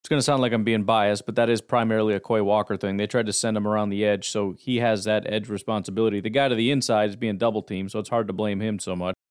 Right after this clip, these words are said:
But there's a gap there, and I don't know. He runs through it and whatnot.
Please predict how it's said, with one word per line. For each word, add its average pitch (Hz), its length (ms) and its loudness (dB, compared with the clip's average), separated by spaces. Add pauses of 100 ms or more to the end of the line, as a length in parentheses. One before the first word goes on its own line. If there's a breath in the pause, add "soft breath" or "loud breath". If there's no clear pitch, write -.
(120)
But 202 140 2
there's 208 140 2
a 202 40 2
gap 147 320 2
there, 143 380 4
and 131 100 2
I 131 140 2
don't 120 140 2
know. 110 300 2 (400)
He 131 120 0
runs 123 260 2
through 113 280 2
it 107 80 2
and 104 80 -2
whatnot. 101 440 -2